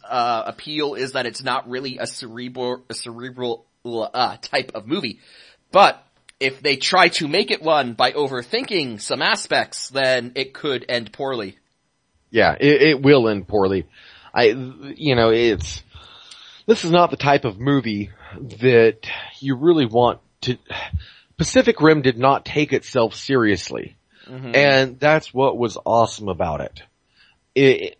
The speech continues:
Speaker 2: it is inherent, it is mutually exclusive to have too much seriousness for this movie to try to get too deep. That will be mutually exclusive to what made the first one great. So, no.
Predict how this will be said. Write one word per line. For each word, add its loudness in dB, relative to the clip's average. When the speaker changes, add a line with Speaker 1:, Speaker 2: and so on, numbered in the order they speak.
Speaker 2:
it 0
is 4
inherent, 4
it 6
is 0
mutually 6
exclusive 4
to -2
have 4
too 4
much 2
seriousness 4
for -4
this 2
movie 4
to -2
try 4
to 2
get 0
too 0
deep. -6
That 4
will 4
be 0
mutually 4
exclusive 0
to -4
what 4
made 0
the -6
first 2
one 0
great. -2
So, 6
no. 2